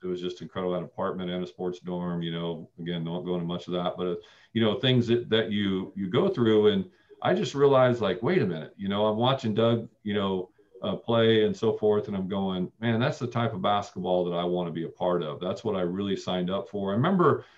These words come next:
when I got M V P in the Illinois All-Star game, and then everybody coming, Marquette and everybody going, you know, "Don't go to A and M." And I'd already committed. And during those days, you could lose, I think you lose your eligibility or whatever if you signed and then,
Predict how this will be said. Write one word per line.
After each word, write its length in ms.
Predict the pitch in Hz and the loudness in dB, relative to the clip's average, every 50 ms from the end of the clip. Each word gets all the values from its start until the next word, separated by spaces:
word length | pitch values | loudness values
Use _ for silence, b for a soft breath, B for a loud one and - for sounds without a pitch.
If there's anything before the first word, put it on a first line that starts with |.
| B B B _ | B B B _
when 120 | 113 110 | 0 2
I 100 | 113 110 | 2 4
got 220 | 107 120 120 113 117 | 4 4 4 4 4
M 100 | 120 117 | 4 4
V 100 | 113 - | 2 2
P 180 | - - 120 | 2 2 2
in 60 | 117 | 2
the 40 | 113 | 2
Illinois 380 | 110 110 107 104 104 104 104 107 | 4 2 2 2 2 0 0 0
All-Star 400 | 113 131 127 - - 98 92 90 | 0 0 -2 -2 -2 0 0 0
game, 340 | 87 92 90 90 90 87 87 | 0 0 2 2 2 0 0
and 80 | 90 | 0
then 140 | 92 90 92 | -2 0 0
everybody 440 | 110 110 123 113 101 107 98 90 87 | 2 2 2 2 2 2 0 0 -2
coming, 300 | - - 92 87 85 82 | -2 -4 -6 -4 -4 -4
Marquette 640 | 90 98 101 101 - - 127 120 107 98 90 - - 95 | -2 -2 -4 -4 -4 -2 0 2 2 2 0 -2 -6 -8
and 100 | 92 95 | -6 -4
everybody 320 | 95 95 95 98 92 92 | -4 -4 -2 -2 -2 -2
going, 340 | 87 92 92 92 90 90 90 | -2 -2 -2 -2 -2 -2 0
you 80 | 92 98 | 0 0
know, 200 | 95 90 90 85 | 0 0 -2 0
"Don't 260 | 98 117 123 123 117 | 2 2 2 2 0
go 140 | 131 131 117 | 0 2 4
to 60 | 113 | 4
A 140 | 113 113 110 | 4 4 2
and 100 | 107 110 | 2 2
M." 220 | 113 110 104 95 | 2 2 2 0
And 80 | 92 92 | -2 -4
I'd 140 | 92 90 | -4 -4
already 240 | 98 104 101 98 92 | -2 -2 -2 -4 -4
committed. 500 | - - - 101 123 139 120 104 98 - b b b b b b b b | -6 -6 -2 2 2 4 4 4 2 0 b b b b b b b b
And 80 | - 95 | -6 0
during 220 | 104 104 104 98 | 2 2 2 4
those 200 | 104 107 107 98 | 4 4 2 2
days, 300 | - 98 98 98 98 92 | 0 0 0 0 0 0
you 120 | 92 90 90 | -4 -6 -4
could 80 | 87 | -4
lose, 380 | 87 92 104 110 113 107 95 95 | -2 0 2 2 2 2 2 -2
I 60 | 87 | -4
think 240 | - - 113 104 - | -2 -2 -4 -4 -4
you 140 | 92 87 87 | -4 -6 -4
lose 260 | 95 101 104 95 90 | -2 -2 -4 -2 -2
your 220 | 95 98 95 95 | -4 -2 0 0
eligibility 720 | 95 95 92 87 85 78 87 95 95 95 95 92 92 92 90 | 0 0 -2 -4 -6 -6 -6 -4 -2 -2 -2 -2 0 0 0
or 140 | 87 85 82 | 0 0 -2
whatever 500 | 85 92 90 92 92 90 90 90 90 90 | -4 -4 -2 0 0 0 0 0 0 0
if 140 | 85 - - | -2 -2 -4
you 180 | 90 87 85 | -4 -4 -4
signed 480 | 82 - - 95 95 92 90 92 90 87 | -6 -6 -6 -4 -2 0 0 0 -2 -2
and 140 | 87 85 90 | -2 -2 -2
then, 300 | 90 87 87 85 82 | -2 -2 -2 -4 -6